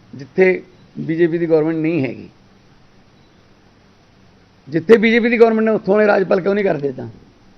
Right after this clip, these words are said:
ਕਾਰਨ ਉਹੀ, ਉਹੀ ਤੰਗ ਕਰਨਾ ਬਸ। ਪਰ ਉਹ ਤੰਗ ਹੋਣ ਵਾਲੇ ਅਸੀਂ ਹੈ ਨਹੀਂ। ਪੰਜਾਬ ਨਾਲ ਇਸ ਕਿਸਮ ਦਾ, ਅਹ, ਕੋਈ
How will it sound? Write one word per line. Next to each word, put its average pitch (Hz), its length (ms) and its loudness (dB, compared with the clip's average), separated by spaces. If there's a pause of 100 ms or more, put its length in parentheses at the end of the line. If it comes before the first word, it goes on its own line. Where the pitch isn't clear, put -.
(600)
ਕਾਰਨ 240 280 4
ਉਹੀ, 269 160 4
ਉਹੀ 277 220 2
ਤੰਗ 240 420 -2
ਕਰਨਾ 190 280 0
ਬਸ। 170 220 -2 (800)
ਪਰ 165 240 4 (400)
ਉਹ 214 140 4
ਤੰਗ 208 280 0
ਹੋਣ 196 160 4
ਵਾਲੇ 202 140 4
ਅਸੀਂ 175 160 0
ਹੈ 160 120 2
ਨਹੀਂ। 214 220 -2 (720)
ਪੰਜਾਬ 185 500 6
ਨਾਲ 214 460 2
ਇਸ 180 200 0
ਕਿਸਮ 190 380 -4
ਦਾ, 196 300 0 (1000)
ਅਹ, 160 360 -6 (160)
ਕੋਈ 185 500 -2